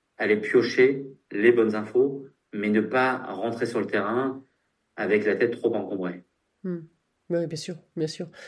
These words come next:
Speaker 2: Et, et toi, quand tu, euh, quand tu voyageais, tu disais tout à l'heure, je regardais aussi beaucoup mon box. Euh, tu voyageais avec beaucoup de, de personnes ou, euh, ou on, ce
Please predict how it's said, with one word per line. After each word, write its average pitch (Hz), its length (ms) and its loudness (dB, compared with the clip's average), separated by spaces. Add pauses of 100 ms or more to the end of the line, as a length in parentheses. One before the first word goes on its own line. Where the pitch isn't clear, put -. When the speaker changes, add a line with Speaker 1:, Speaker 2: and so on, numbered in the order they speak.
(160)
Speaker 2:
Et, 202 300 8
et 214 120 2
toi, 277 220 4
quand 233 140 6
tu, 208 300 -2
euh, 196 200 4
quand 214 160 0
tu 214 140 -6
voyageais, 196 500 6
tu 269 100 -8
disais 180 280 4
tout 208 140 -10
à 190 80 4
l'heure, 220 220 4 (240)
je 156 140 -2
regardais 190 360 6
aussi 196 240 6
beaucoup 196 280 0
mon 185 180 2
box. 226 400 4 (380)
Euh, 170 160 8
tu 165 160 -8
voyageais 190 400 10
avec 185 320 4
beaucoup 208 320 2
de, 202 200 4
de 185 160 2
personnes 277 580 4
ou, 220 200 6
euh, 180 220 6 (540)
ou 202 180 0
on, 196 360 6
ce - 140 -12